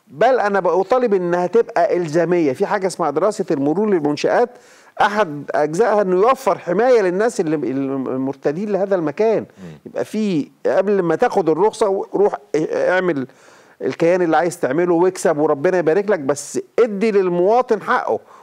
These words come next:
Speaker 1: وادي لمستخدمي الطرق حقها، وادي لمرتدين هذا المكان حقهم.
Speaker 2: مم.
Speaker 1: اعمل لهم كباري، اعمل لهم انفاق، اعمل لهم باركينج، مواقف.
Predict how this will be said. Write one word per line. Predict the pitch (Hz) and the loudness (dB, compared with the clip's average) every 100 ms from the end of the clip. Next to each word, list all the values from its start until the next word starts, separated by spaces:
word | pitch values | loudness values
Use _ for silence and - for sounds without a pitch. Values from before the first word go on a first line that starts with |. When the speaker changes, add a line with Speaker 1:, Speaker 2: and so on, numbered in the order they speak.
| - | -4
Speaker 1:
وادي | 151 175 | -2 0
لمستخدمي | 180 170 170 143 190 208 | 0 -2 -2 0 0 0
الطرق | 202 220 220 | 0 0 0
حقها، | - - 208 185 | -2 0 2 4
وادي | 170 214 202 208 | 4 2 0 -2
لمرتدين | 196 185 - 170 226 233 | 0 -2 0 0 0 0
هذا | 214 214 | 2 0
المكان | 180 160 240 | 0 0 -2
حقهم. | - - 254 208 107 - | -4 -2 0 0 -2 -10
Speaker 2:
مم. | 90 78 | -16 -12
Speaker 1:
اعمل | - 123 | -6 -2
لهم | 175 | -2
كباري، | 156 120 131 160 | -2 0 2 2
اعمل | 160 110 117 | 0 -2 -2
لهم | 143 | -2
انفاق، | 82 110 151 | -4 -2 -2
اعمل | 151 123 120 | 0 0 0
لهم | 156 | 0
باركينج، | 131 156 156 156 135 | 0 0 0 -4 -2
مواقف. | 113 139 170 175 | -2 -2 0 -2